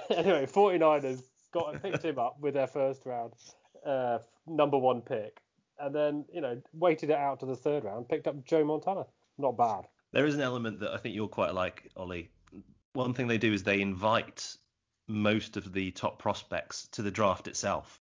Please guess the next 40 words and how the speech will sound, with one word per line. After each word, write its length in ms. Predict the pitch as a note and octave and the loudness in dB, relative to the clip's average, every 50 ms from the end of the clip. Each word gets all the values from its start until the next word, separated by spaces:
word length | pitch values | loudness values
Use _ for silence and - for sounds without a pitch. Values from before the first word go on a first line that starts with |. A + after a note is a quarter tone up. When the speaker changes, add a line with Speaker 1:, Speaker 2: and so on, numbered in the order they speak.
| _ - | _ -10
Speaker 2:
So 240 | - - G2+ G2+ | -2 -2 0 2
they'll 180 | F#2+ G2 F#2+ F#2 | 2 2 2 0
be 100 | F#2 F#2+ | 0 -4
sat 280 | F2 - A#2+ G#2+ - - | -4 0 0 0 0 -2
there 220 | F2+ F#2 F#2 F2+ F#2 | -4 -4 -4 -4 -4
in 100 | F#2 F#2 | -6 -8
the 120 | F2+ F2+ | -6 -6
audience, 680 | F#2+ F#2+ F#2+ F2+ E2+ D#2 D2 - - - - - - _ _ _ - | -4 -4 -4 -6 -6 -10 -10 -12 -14 -14 -14 -14 -14 _ _ _ -10
and 340 | - F#2+ F2+ E2+ E2 E2 F2+ - | -6 -4 -4 -2 -4 -4 -4 -4
as 160 | G2+ A2 F2+ | -4 -4 -4
they 80 | F2+ F2+ | -6 -6
get 220 | F2 - - - | -6 -6 -8 -10
picked, 520 | - - - E2+ - - - - - - - | -10 -6 -6 -6 -6 -8 -16 -18 -18 -16 -10
they 180 | G2+ F2+ F2+ F2 | -8 -6 -6 -6
get 160 | F2 F2+ - | -6 -8 -8
called 280 | - - G2+ F#2 F2 F2 | -8 -8 -8 -6 -4 -6
on 140 | E2 D#2+ D#2+ | -6 -6 -8
stage. 600 | - - F2+ D#2+ D2+ D2+ D2+ - - - - _ - | -10 -6 -6 -4 -4 -6 -8 -14 -18 -20 -20 _ -6
Uh, 340 | - F#2 F2 E2+ E2 E2 F2 - - | -4 -2 -2 -2 -2 -4 -6 -8 -8
it's 200 | G#2+ G#2 F#2+ - | -8 -8 -6 -4
a 160 | G#2 F#2+ F#2 F2 | -4 -4 -4 -4
tradition 560 | - - A#2 G2+ G#2+ G2 - - - F2 F2 | -6 -6 0 0 0 0 0 -4 -4 -6 -6
that 160 | F2+ - - | -8 -10 -8
the 160 | F#2 F2+ F2 E2 | -6 -6 -6 -6
commissioner 420 | - - G2+ G2+ G2 - F#2+ F2 | -6 -6 -6 -6 -6 -6 -6 -8
of 100 | E2+ - | -8 -8
the 80 | - E2 | -8 -6
league 260 | E2+ E2+ E2+ E2 - | -4 -4 -4 -4 -4
gets 180 | - D2+ - | -6 -8 -8
booed, 440 | - - - F2+ D#2+ D#2 D2+ D#2 - - - - - - _ | -10 -8 -6 -4 -4 -4 -4 -6 -10 -14 -20 -20 -20 -20 _
<laughs> 260 | _ _ _ _ - | _ _ _ _ -6
Roger 260 | B2+ G#2 G2+ - G2+ F2 | -2 -2 0 0 -2 -6
Goodell, 480 | - - G2 - F2+ D#2 C#2+ D2 - _ _ _ | -6 -6 -6 -4 -2 -2 -2 -2 -4 _ _ _
<laughs> 120 | _ - | _ 2
by 140 | E4+ C4+ - A2 - - - C3 | 4 4 4 2 0 2 2 2
whichever 320 | B2 - - G#2+ G2 G2 | 4 4 2 0 0 0
cities 380 | - - G#2 G2 - - F2+ E2+ | -4 -4 -6 -8 -10 -12 -8 -6
he, 180 | F2+ F2+ - - | -6 -6 -6 -6
he's 220 | G2 F2+ E2 E2+ | -8 -6 -6 -4
in. 240 | E2 D#2+ D#2 D#2 | -4 -4 -4 -6